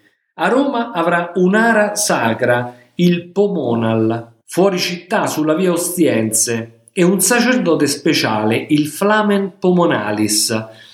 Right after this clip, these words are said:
per quanto di rango minore. Dunque Pomona aveva a cuore la frutta.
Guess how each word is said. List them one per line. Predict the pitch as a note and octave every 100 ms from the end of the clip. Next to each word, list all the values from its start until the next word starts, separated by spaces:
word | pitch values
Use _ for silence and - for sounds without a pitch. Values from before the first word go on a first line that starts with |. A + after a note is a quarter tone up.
| - - _
per | G3+ F3
quanto | D3 D#3 D3+
di | C3+ C3+
rango | B2+ B2 A#2+
minore. | A#2 G#2 F2+ F#2 F#2 - _ _ _ _ _ _ _ _ _ _
Dunque | E3+ A3 G3 C3+ A2 D3+
Pomona | A#3 C4 F3+ B2 B2+ E3+ -
aveva | A3 A3+ D#3+ D3+
a | G#3
cuore | - A3+ C#3 A#2+ C#3+ -
la | F3 F#3
frutta. | - B2 G#2+ - - A2 A2